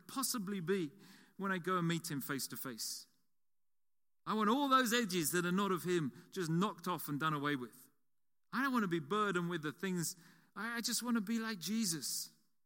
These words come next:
I want to be his character. I want to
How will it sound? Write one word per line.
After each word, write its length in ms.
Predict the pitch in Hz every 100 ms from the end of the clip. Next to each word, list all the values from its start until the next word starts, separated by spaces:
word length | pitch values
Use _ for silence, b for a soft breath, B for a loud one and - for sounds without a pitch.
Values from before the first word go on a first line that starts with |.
| _ _ _ _ -
I 60 | 180
want 120 | 214
to 40 |
be 220 | 196 220 196
his 220 | 202 175
character. 680 | - 196 208 196 165 160 123 B B B
I 80 | 170
want 240 | 196 185
to 100 | 175